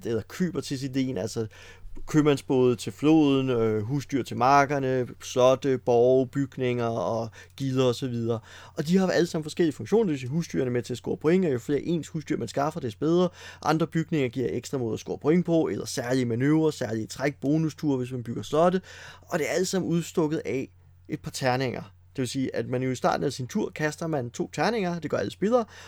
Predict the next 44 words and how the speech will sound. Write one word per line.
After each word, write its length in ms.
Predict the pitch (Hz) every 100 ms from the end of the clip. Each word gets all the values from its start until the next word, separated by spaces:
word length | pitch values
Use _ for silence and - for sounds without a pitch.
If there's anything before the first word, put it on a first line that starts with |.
| -
og 200 | - 170 175 _ -
de 80 | 214
to 260 | - 233
terninger 420 | - 170 180 190 -
afgør, 460 | 131 160 - 95
hvilke 400 | 131 147 165 202 -
områder 400 | 135 156 156 147
af 80 | -
brættet, 360 | - 104 139 143
jeg 100 | 123
må 80 | 139
arbejde 500 | 107 131 165 - 120
med. 180 | 113 - - -
Både 200 | 151 190
hjemme 200 | 170 160
i 40 | 175
mit 220 | 131 139
len, 180 | 220 208
fordi 280 | 160 160
der, 220 | 151 151 -
der 140 | 156
er 40 |
de 120 | 139 123
alle 140 | 127
felterne 360 | - 131 135 131
nummereret, 580 | 113 117 139 139 135 -
øh, 160 | 123 - - -
ud 120 | - 120
fra 140 | -
terningernes 460 | - 131 123 - -
sider, 220 | 156 170
et 60 | -
til 120 | 170
seks, 320 | 202 - - - - - -
men 160 | 165
det 180 | 180 147
er, 180 | 156 147
øh, 380 | 113 127 127 135
med 80 | 151
spillepladen 540 | - 151 170 - 156
inde 140 | 139 160
med, 280 | 147 135
midt 180 | 131
på 80 | 143